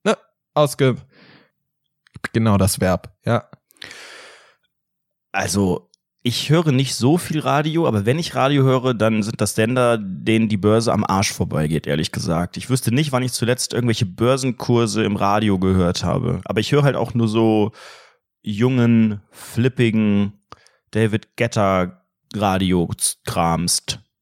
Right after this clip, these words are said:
Speaker 2: Du bist ja so ein Deutschlandfunk-Boy, glaub ich, ne? Da wird natürlich die Börse, da wird, da wird über jede Kursveränderung, wo steht der Dow Jones?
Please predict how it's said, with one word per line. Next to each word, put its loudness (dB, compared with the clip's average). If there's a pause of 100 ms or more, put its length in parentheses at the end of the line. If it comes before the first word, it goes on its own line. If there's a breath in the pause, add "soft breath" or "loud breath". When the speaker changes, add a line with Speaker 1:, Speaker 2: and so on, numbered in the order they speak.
Speaker 2:
Du 2
bist -4
ja 0
so -2
ein -2
Deutschlandfunk-Boy, 0
glaub 2
ich, -2
ne? -2
Da 0
wird 0
natürlich -2
die -2
Börse, 0
da 2
wird, 2
da 2
wird 2
über 2
jede 0
Kursveränderung, 0
wo 2
steht -2
der 0
Dow 2
Jones? 0